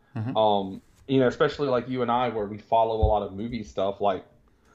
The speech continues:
Speaker 2: I know what the movie's about and have never seen it. Like, I couldn't tell you the ins and outs, obviously, but I knew what it's about,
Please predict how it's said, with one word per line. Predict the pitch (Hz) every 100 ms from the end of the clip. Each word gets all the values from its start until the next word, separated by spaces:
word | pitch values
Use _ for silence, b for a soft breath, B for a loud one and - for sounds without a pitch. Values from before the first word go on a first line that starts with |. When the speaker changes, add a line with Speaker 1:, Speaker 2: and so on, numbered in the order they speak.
| b b 113
Speaker 2:
I | 131
know | 147
what | 135 113
the |
movie's | 120 117 113
about | 107 117 123 113
and | 104
have | 113 101
never | 110 110 104
seen | - 185
it. | 98
Like, | 107 107
I | 117
couldn't | 143 117
tell | 120
you | 110
the | 104
ins | 117 110
and | 104
outs, | 127 120 101
obviously, | 98 95 95 123
but | 120
I | 110
knew | 120
what | 120 92
it's | -
about, | 98 113 123 98